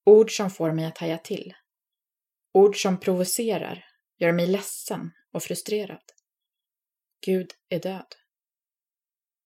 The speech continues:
Jag hinner tänka att jag vill ta med mig min man och åka dit på natten för att rätta till påståendet. Jag vill så gärna lägga till ett litet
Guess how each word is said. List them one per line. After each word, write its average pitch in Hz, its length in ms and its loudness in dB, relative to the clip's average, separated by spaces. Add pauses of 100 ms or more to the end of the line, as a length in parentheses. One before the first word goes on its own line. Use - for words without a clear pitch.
(520)
Jag 180 100 2
hinner 196 220 2
tänka 202 400 2
att 175 160 -4
jag 165 140 2
vill 160 260 0 (560)
ta 180 180 -6
med 202 260 -2
mig 175 180 -4
min 170 220 -6
man 175 260 -4
och 160 100 -8
åka 165 200 -10
dit 202 340 -2
på 180 60 -8
natten 185 520 -10 (400)
för 185 100 4
att 175 140 0
rätta 185 220 0
till 202 360 -2
påståendet. - 760 -10 (1080)
Jag 220 120 2
vill 240 140 8
så - 160 -2
gärna 208 320 2
lägga 185 240 0
till 185 420 -2
ett - 220 -14
litet 208 720 -10